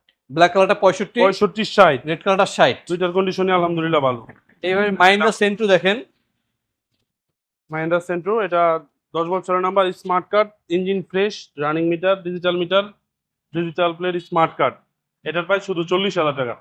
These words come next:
Speaker 1: চল্লিশ হাজার পাচ্ছেন
Speaker 2: চল্লিশ হাজার
Speaker 1: মাহিন্দ্রা সেন্ট্রো।
Speaker 2: একদম সুপার ফ্রেশ গাড়িটা।
Speaker 1: স্ট্রাইকার আছে, টিভিএস স্ট্রাইকার।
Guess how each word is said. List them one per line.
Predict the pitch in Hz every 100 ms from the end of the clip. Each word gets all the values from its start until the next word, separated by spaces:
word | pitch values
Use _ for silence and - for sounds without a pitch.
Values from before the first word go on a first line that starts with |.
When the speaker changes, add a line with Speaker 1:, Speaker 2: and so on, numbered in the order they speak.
| - _
Speaker 1:
চল্লিশ | 190 190 180
হাজার | 175
পাচ্ছেন | 170 170 202
Speaker 2:
চল্লিশ | 170
হাজার | 156 165
Speaker 1:
মাহিন্দ্রা | 160
সেন্ট্রো। | 185 170 135
Speaker 2:
একদম | 127 170 165 190 190
সুপার | 175 190 190 185
ফ্রেশ | 151 143
গাড়িটা। | 135 127 120 - _ -
Speaker 1:
স্ট্রাইকার | - 226 220
আছে, | 156
টিভিএস | 156 208 214 208
স্ট্রাইকার। | - - 175 135